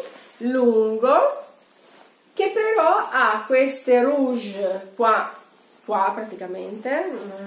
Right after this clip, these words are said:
non so se riesco a farvelo vedere bene, ha delle rouge qua davanti e la manica, mezza manica, un po' a sbuffo.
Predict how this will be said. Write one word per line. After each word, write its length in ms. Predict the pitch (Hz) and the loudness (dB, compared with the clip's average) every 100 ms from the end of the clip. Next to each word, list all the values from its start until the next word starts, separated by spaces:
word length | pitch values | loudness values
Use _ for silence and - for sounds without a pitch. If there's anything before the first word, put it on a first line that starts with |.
| 190 196 | -16 -14
non 160 | 214 | -14
so 80 | 240 | -14
se 100 | - | -14
riesco 160 | 214 214 | -16 -14
a 40 | |
farvelo 300 | 202 196 196 | -10 -10 -8
vedere 280 | 202 196 190 | -8 -6 -6
bene, 320 | - 170 - - - - - | -6 -8 -10 -16 -20 -10 0
ha 160 | 285 | 2
delle 380 | 269 277 277 269 | 4 6 8 6
rouge 600 | 285 247 208 180 190 - - | 6 2 -2 -4 -12 -14 -8
qua 180 | 208 196 | -4 -2
davanti 640 | 180 160 - 208 226 302 480 - - _ _ _ _ _ | -4 -6 -10 -12 -4 -2 -2 -6 -20 _ _ _ _ _
e 100 | 359 415 330 | -2 -2 -2
la 140 | 330 330 | -2 2
manica, 720 | 240 240 262 269 - 311 311 | 4 2 0 -2 0 0 0
mezza 320 | 233 220 277 | -2 0 2
manica, 580 | 294 220 214 233 240 254 | 2 0 -2 -2 -2 -2
un 140 | 240 233 | -2 -2
po' 200 | 208 - | -4 -4
a 140 | 208 | -8
sbuffo. 680 | 202 180 180 - 190 185 | -10 -14 -16 -10 -10 -10